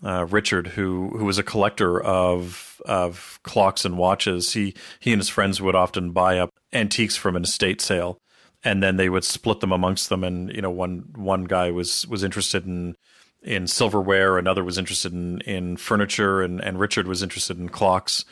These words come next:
primarily. And, and so he would repair them, and, and he would then resell them. And I remember staying in his bedroom as a child, and,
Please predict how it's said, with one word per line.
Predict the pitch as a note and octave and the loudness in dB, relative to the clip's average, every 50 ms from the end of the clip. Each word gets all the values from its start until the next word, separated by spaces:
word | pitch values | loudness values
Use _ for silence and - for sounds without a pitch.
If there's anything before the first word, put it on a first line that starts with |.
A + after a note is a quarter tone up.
| - _ - | -20 _ -6
primarily. | - G2 F2+ F2+ F2+ F2+ F2+ F2+ F2 F2 F2+ | -4 -2 -2 0 0 0 0 0 -2 -2 -4
And, | F2+ F2+ F2+ G2 - | -4 -4 -6 -6 -6
and | - G2+ F#2+ | -4 -4 -2
so | - G#2+ | 0 0
he | F#2+ G2 B2 A#2+ | 2 2 4 4
would | A2+ G#2+ F#2 | 4 4 2
repair | F#2+ F2+ - - G#2 G2 G2 F#2+ | 0 -2 0 2 4 4 4 4
them, | G2 F#2 F#2 | 2 0 -2
and, | F2 F2 G2 | -2 -4 -4
and | - G#2+ F#2 F2 | -6 -6 -6 -4
he | F#2+ F#2+ | -4 -4
would | F#2 F#2 E2+ | -4 -2 -2
then | F#2 F2 F2 | -4 -4 -4
resell | F2 E2+ - - G2+ F#2+ F#2+ | -4 -2 -2 0 0 0 0
them. | G2 F2 F2 - _ _ _ _ - - - - - - - | -2 -4 -6 -8 _ _ _ _ -20 -20 -20 -20 -14 -6 -2
And | - G#2 G2+ | 0 2 4
I | G2 | 4
remember | G2 G2 G2 G#2 A#2 A2+ A2+ G2 F#2+ F2 | 4 4 4 4 6 6 6 4 4 2
staying | - - - - G#2+ G#2+ G#2+ G#2 | 0 0 2 2 2 4 4 4
in | G2 F#2+ F#2+ | 2 2 0
his | E2+ F#2+ F#2 F2+ E2+ - | 0 -2 -2 -2 -4 -2
bedroom | - - F#2+ G2 G2+ G2 F#2+ F#2 F2 E2+ F2 E2+ F2+ - - - - | 0 2 2 2 2 0 -2 -2 -2 -2 -6 -8 -12 -14 -14 -8 -4
as | A2 G2 G2 | -4 -2 -2
a | F#2+ | -2
child, | - - G#2+ F#2+ F#2 F#2 F2+ F2+ F2+ F2 | -2 0 0 2 4 4 4 2 2 0
and, | F2+ F2 E2+ | -2 -4 -6